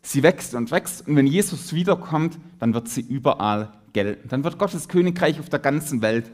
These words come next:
herrschen. Gottes Herrschaft, das Reich Gottes, ist mit Jesus in die Welt gekommen. Also mit Jesus ist Gottes Herrschaft da und überlappt sich auch mit unserer jetzigen Weltzeit.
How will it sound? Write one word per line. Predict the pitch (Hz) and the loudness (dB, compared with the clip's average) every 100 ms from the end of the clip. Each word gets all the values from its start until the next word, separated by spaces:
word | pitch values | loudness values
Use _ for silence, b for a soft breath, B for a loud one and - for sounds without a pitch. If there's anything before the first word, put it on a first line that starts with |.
| B B | B B
herrschen. | - 107 - 87 76 B B B B B _ b b b b - | -2 -2 -2 -10 -10 B B B B B _ b b b b 2
Gottes | 190 185 - | 4 4 2
Herrschaft, | 202 - 165 - | 0 2 0 0
das | 127 - | -6 -2
Reich | 139 - | -2 0
Gottes, | 190 147 - | -2 -2 -6
ist | 147 139 | -8 -4
mit | 143 | -2
Jesus | 147 151 151 | -2 -4 -4
in | 139 | -2
die | 127 | 2
Welt | 117 123 - | 2 2 -4
gekommen. | 113 - 117 87 92 B B | -4 0 0 0 -4 B B
Also | 131 156 | -2 2
mit | 151 | 2
Jesus | 160 202 165 | 0 -2 -4
ist | 160 - | -6 -2
Gottes | 151 139 | -2 -2
Herrschaft | 165 151 147 - - - | -2 0 -2 -6 -14 4
da | 139 131 104 82 - - _ b b b b b b b | 6 6 2 -4 -14 -20 _ b b b b b b b
und | 151 151 | -2 0
überlappt | 147 135 175 - | 2 2 2 0
sich | 131 127 | -4 0
auch | |
mit | 127 117 | 2 0
unserer | 127 127 | -2 0
jetzigen | 120 120 123 - 107 | -2 -2 -6 -2 0
Weltzeit. | 120 120 - 78 78 - | 0 -4 -6 -6 -8 -16